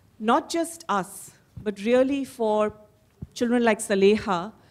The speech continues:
their voices to be amplified, the impact of the work they are doing to be,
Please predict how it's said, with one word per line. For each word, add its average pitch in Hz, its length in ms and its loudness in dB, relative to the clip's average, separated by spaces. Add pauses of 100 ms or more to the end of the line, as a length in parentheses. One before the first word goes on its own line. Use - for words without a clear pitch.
(340)
their 240 300 4
voices 190 600 0
to 208 100 -12
be 202 200 -16
amplified, 175 840 -8 (320)
the 220 160 -12
impact 247 500 0
of - 140 -10
the 208 80 -4
work 180 340 -2
they 185 80 -2
are 175 60 -2
doing 185 320 -2
to 208 100 -10
be, 196 280 -8